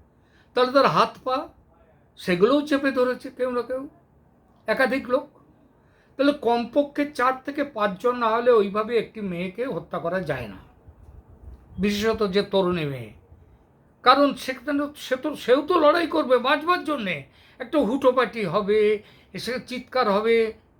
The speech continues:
কিন্তু সেসব কিচ্ছু হলো না, নিঃশব্দ হয়ে গেল সব।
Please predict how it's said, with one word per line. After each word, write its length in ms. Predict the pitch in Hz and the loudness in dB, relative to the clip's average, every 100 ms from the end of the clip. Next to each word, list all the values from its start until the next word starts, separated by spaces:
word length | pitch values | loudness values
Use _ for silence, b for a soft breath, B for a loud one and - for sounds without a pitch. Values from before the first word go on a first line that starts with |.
| _ | _
কিন্তু 240 | 240 240 233 | -12 -10 -10
সেসব 360 | - 233 247 240 | -10 -12 -10 -10
কিচ্ছু 320 | 269 262 - 285 | -12 -14 -8 -6
হলো 180 | 254 | -6
না, 140 | 262 262 | -6 -6
নিঃশব্দ 480 | 247 254 262 240 262 | -6 -2 2 4 4
হয়ে 140 | 262 | 4
গেল 160 | 269 254 | 2 -2
সব। 260 | 269 311 | -2 -2